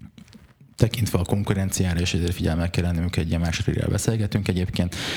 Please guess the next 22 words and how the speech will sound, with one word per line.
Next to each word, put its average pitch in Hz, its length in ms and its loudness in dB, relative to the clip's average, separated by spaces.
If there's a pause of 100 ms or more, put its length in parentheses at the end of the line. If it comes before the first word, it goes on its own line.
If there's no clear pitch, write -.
(160)
Tehát 123 180 0
az, 110 140 2
hogy 104 100 2
van 107 100 2
egy 104 80 2
jó 101 140 2
termékünk, 101 600 0
az 92 260 0 (500)
korán 95 260 4
sem 90 200 2
jelent 85 220 0
egyébként 82 380 0
sikert - 460 0
még 80 320 -2 (140)
a, 95 80 2
a 87 560 2
mai, 90 320 2
mai 92 240 0
környezetben. 92 760 0 (280)
Tehát, 90 240 2
hogy 92 260 -2 (1000)
most - 160 2